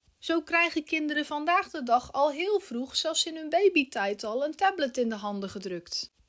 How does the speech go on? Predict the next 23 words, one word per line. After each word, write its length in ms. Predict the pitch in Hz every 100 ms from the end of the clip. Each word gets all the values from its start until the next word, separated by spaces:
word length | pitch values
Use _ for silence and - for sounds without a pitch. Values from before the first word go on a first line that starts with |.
| -
Onderweg 540 | 302 320 330 359 -
ergens 360 | 285 294 285 -
naartoe 420 | 277 269 339 294
of 140 | 247
in 120 | 277 262
de 100 | -
auto 500 | 311 294 240 190 175
of 180 | 277 -
gewoon 440 | - 311 370 370
in 120 | 320
de 60 | 302
huiskamer 800 | 302 339 - - 233 208 220 247
is 120 | 277
het 140 | 262
kind 220 | - 240
eventjes 460 | 233 214 214 254 240
stil. 420 | - 339 277 175
Het 120 | 226
is 100 | 294
eventjes 500 | 311 330 302 311 285
vermaakt 500 | - 277 339 311 -
en 120 | 254 240
zoet. 480 | 320 254 - -